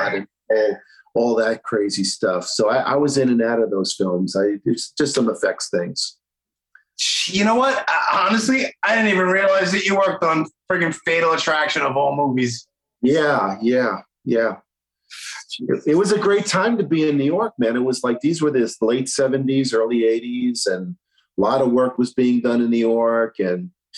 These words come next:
Speaker 1: to be honest, there weren't a lot of effects guys, you know, Dick Smith,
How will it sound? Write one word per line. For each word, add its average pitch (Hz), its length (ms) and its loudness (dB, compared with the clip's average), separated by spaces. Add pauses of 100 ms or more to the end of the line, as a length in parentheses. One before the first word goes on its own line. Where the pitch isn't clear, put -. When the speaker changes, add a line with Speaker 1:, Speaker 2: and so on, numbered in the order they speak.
(280)
Speaker 1:
to 127 80 -2
be 120 160 2
honest, 127 360 0
there 120 80 2
weren't 117 280 0
a 110 40 2
lot 107 480 0
of 120 120 0
effects - 480 -6
guys, 127 580 0
you 117 100 2
know, 107 140 0
Dick 120 220 -2
Smith, 123 500 0